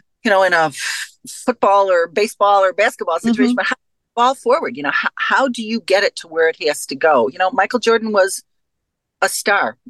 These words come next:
Speaker 1: remains the best player there probably ever was. I know there's gonna be
Speaker 2: Mm-hmm.
Speaker 1: lots of arguments about that, but <laughs> you know, I come from Chicago.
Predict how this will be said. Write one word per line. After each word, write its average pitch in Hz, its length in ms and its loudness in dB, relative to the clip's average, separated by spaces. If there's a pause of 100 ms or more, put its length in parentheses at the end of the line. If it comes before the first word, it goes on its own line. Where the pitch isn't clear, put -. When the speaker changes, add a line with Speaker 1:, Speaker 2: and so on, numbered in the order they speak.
Speaker 1:
remains 214 460 0
the - 100 -2
best 202 260 -2
player 196 200 0
there 180 100 -2
probably 175 360 -2
ever 165 180 0
was. 120 260 0
I 127 80 -6
know 131 100 -2
there's 123 160 -6
gonna 123 80 -4
be - 60 0
Speaker 2:
Mm-hmm. 107 80 -4
Speaker 1:
lots 113 200 0
of - 60 -2
arguments 101 380 -6
about 98 240 -4
that, - 160 0 (480)
but 226 200 -2
<laughs> - 1300 -4
you 226 120 0
know, 220 160 0
I 247 60 -2
come - 180 -2
from 220 120 -2
Chicago. 135 580 -2